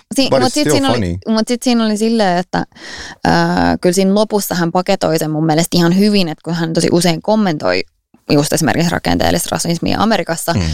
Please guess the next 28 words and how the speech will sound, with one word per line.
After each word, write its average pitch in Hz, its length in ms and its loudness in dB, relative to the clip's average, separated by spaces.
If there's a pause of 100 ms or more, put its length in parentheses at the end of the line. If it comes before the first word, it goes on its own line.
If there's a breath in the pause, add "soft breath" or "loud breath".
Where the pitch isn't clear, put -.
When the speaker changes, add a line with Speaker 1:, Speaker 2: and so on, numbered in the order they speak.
(300 loud breath)
Speaker 1:
niin 160 220 2
sit 151 160 -4
se - 80 -2
vaan 165 160 2
sanoi, 170 320 -2 (880)
tai 170 100 2
mulle 175 240 4
tuli, 151 180 2 (1160 loud breath)
että - 240 -2
se, 170 80 -2 (120)
se, 180 60 0 (180)
tavallaan 170 360 0
se 175 220 -2
sketsi 170 460 -4
loppui 156 300 -2
sit 151 180 0
siihen, 165 320 0
että 156 200 -4
se 156 60 -2 (300)
toi 151 200 2
sen 156 180 -2
siihen, 156 300 -2
että - 120 -6
samaa 165 360 -2 (140)
aikaa, 160 500 -2 (460 loud breath)
kun 151 260 4 (300)
R. 175 220 0
Kelly, 156 540 0